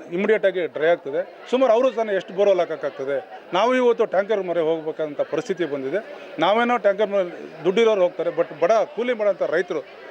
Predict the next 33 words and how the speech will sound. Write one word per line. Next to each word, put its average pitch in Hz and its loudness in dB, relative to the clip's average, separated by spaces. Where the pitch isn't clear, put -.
ಏನು 208 2
ಮಾಡಬೇಕು 185 4
ಅನ್ನೋ 165 0
ಈ 147 -2
ವಿಚಾರದಲ್ಲಿ 170 0
ಯೋಚನೆ 170 -2
ಮಾಡಿ 151 -2
ನಾವು 151 4
ಇದು 127 -4
ಯಾವುದೇ 165 4
ಕಾರಣಕ್ಕೂ 190 0
ಬಿಡಬಾರ್ದು. 175 2
ಇದನ್ನು 165 0
ಶಾಸಕರ 185 0
ಹತ್ರ 196 2
ಮತ್ತೆ 151 2
ಹೋಗಿ 214 4
ಮನವಿ 180 -4
ಮಾಡಿಕೊಂಡು 170 -2
ಒತ್ತಡ 196 2
ತಂದು 202 0
ಶಾಸಕರ 165 -6
ಮೇಲೆ 151 -4
ಇದನ್ನು 170 2
ನಾವು 156 0
ನಿಲ್ಲಿಸಬೇಕು 196 0
ಅಂತ 165 0
ತೀರ್ಮಾನ 180 0
ಮಾಡಿದ್ದೇವೆ. 185 0
ಒಬ್ಬ 190 2
ಒಂದು 156 0
ಉದಾಹರಣೆಗೆ 226 2
ಹೇಳ್ಬೇಕಂದ್ರೆ, 196 0